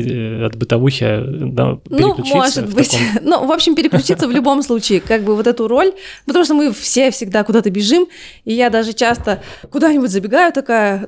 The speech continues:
Speaker 2: там, помню, а, вот одна ситуация меня очень сильно поразила, я, наверное, с этого момента поняла, что нужно уметь вот переключаться и останавливаться. Я забежала там к мальчишкам, они пили в чайной чай.
Speaker 1: Мгм.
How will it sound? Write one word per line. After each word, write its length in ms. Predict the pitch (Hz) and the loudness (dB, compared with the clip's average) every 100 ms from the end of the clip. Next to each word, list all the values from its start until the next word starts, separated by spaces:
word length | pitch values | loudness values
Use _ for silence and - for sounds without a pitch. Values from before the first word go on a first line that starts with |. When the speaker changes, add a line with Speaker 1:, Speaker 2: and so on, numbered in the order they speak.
| - | -4
Speaker 2:
там, 340 | - 208 202 - | 0 0 0 0
помню, 420 | 233 233 214 - | 2 2 2 0
а, 300 | 64 - 220 | -2 -2 -2
вот 160 | 226 226 | 0 2
одна 180 | 226 | 2
ситуация 400 | 208 - 294 - | 0 2 2 2
меня 160 | 226 208 | 0 2
очень 200 | 208 - | 0 0
сильно 280 | - 226 202 | 0 0 2
поразила, 480 | 208 202 214 320 269 | 2 0 2 2 2
я, 300 | 208 208 208 | 2 2 2
наверное, 380 | 214 208 220 214 | 0 -2 0 -2
с 120 | 196 | 0
этого 280 | 240 226 196 | 0 2 0
момента 340 | 190 214 311 - | 2 2 2 0
поняла, 340 | 202 196 214 | 0 2 0
что 180 | 220 196 | 0 0
нужно 260 | 196 202 185 | 2 2 2
уметь 300 | 196 202 202 | 2 2 0
вот 200 | 170 - | -4 0
переключаться 680 | 190 180 190 185 285 - | 0 0 -2 0 0 2
и 40 | 185 | 0
останавливаться. 760 | 196 208 202 185 175 170 - - - | 0 0 2 2 -2 -4 -8 -10 -10
Я 160 | 220 220 | 0 0
забежала 460 | 220 240 254 214 | 2 2 4 2
там 220 | 196 196 190 | 2 -2 0
к 40 | |
мальчишкам, 460 | 208 285 349 240 196 | 0 0 0 2 2
они 200 | 202 202 - - | 2 0 -10 -2
пили 220 | 226 190 | 0 0
в 60 | |
чайной 380 | - 226 240 185 | 0 2 2 0
чай. 400 | - 185 151 - - | 0 0 0 -2 -2
Speaker 1:
Мгм. 320 | 139 127 | 2 2